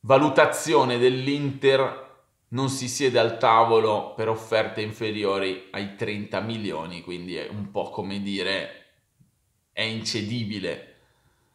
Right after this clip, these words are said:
Però vi fa capire come anche le seconde linee, così come De Vrij, che ha questa offerta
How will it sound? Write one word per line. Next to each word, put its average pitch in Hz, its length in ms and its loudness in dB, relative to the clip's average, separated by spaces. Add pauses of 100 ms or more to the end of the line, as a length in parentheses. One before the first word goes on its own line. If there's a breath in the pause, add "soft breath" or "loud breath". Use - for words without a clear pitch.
(220)
Però 160 300 12
vi 156 80 8
fa - 180 6
capire 143 880 6
come 147 300 6
anche 151 320 4
le 143 140 8
seconde 147 680 4
linee, 139 920 2
così 113 300 -6
come 123 240 0
De 117 140 4
Vrij, 123 480 8
che 120 80 2
ha 113 80 4
questa 120 280 2
offerta 120 1120 4